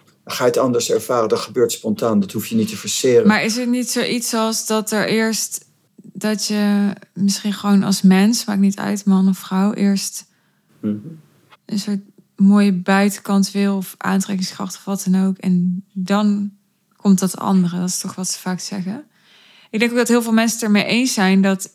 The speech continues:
Speaker 2: dat er ook iets in moet zitten. Maar het gros van de mensen kijkt toch eerst naar de buitenkant.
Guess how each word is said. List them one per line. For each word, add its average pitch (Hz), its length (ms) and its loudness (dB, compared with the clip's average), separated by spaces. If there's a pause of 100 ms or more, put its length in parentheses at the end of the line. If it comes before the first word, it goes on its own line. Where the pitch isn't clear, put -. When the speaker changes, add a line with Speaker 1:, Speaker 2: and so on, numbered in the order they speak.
(140)
Speaker 2:
dat 196 360 -6
er 196 220 -2 (100)
ook 202 380 0 (420)
iets - 260 0
in 233 260 6
moet 190 200 6
zitten. 202 580 -4 (480)
Maar 185 640 0
het 190 140 -10
gros 185 240 -6
van 190 140 0
de 185 60 4
mensen 190 380 4
kijkt 190 300 0
toch 190 240 -6
eerst 190 640 -2
naar 196 220 4
de 190 80 4
buitenkant. 190 800 -2